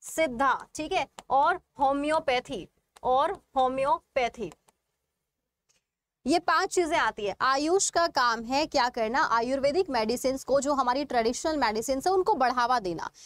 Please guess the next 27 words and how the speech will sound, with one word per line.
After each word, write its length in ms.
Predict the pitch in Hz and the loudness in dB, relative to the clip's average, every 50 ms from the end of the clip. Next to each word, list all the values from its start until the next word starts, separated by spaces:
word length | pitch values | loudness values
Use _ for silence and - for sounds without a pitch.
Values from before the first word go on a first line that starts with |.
| - - - - | -20 -16 -6 -2
है 60 | 247 339 | 0 0
ना। 140 | 427 370 - _ _ _ - | 0 -2 -4 _ _ _ -2
तो 60 | 302 | 0
Ministry 400 | 277 285 294 311 294 - 370 370 | 0 0 0 0 0 0 0 0
of 80 | 381 - | 2 2
आयुष 320 | 294 277 277 294 311 - | 0 0 0 0 0 0
इसके 240 | 302 262 - - 285 | -2 -2 -2 0 0
लिए 120 | 302 381 381 | 0 0 0
काम 280 | - 254 226 226 226 226 | 0 0 0 0 -2 -4
करती 320 | 233 226 196 - 254 254 | -6 -6 -6 -6 -6 -2
है। 160 | 254 247 254 - - - - - | -2 -2 -2 -2 -6 -16 -12 -4
अभी 260 | - 269 277 294 381 381 | -2 -2 2 2 2 2
हमने 300 | 370 392 349 339 370 320 | 2 2 2 2 2 2
recently 520 | 254 277 320 - 392 320 320 302 349 349 - | 2 0 0 2 2 0 2 2 2 0 2
पढ़ा 320 | - 233 220 240 247 254 254 | 2 0 0 0 0 -2 -2
था 220 | - 233 226 254 | 0 0 0 0
कि 160 | 294 - 370 277 | 2 0 0 2
डब्ल्यूएचओ 640 | 220 254 240 254 294 381 370 330 339 - - 302 | 2 0 0 0 0 0 2 0 0 0 -4 -6
के 160 | 285 - - - | -4 -4 -2 0
साथ 300 | - 240 202 196 - 233 | 2 2 2 2 -2 -4
में 140 | 269 - - - | -6 -4 -2 -2
हमने 280 | 226 208 226 262 - 190 | -2 -2 0 0 0 0
एक 200 | 285 359 - 277 | 0 0 0 -2
एग्रीमेंट 460 | 233 214 214 240 240 240 277 330 339 | 0 0 0 0 2 0 0 -2 -2
साइन 320 | - 277 220 214 233 240 | -2 -2 -2 -2 -2 -6
किया 240 | 226 - 196 196 202 | -6 -4 -2 -2 -2
है 180 | 208 247 330 | 0 -2 -4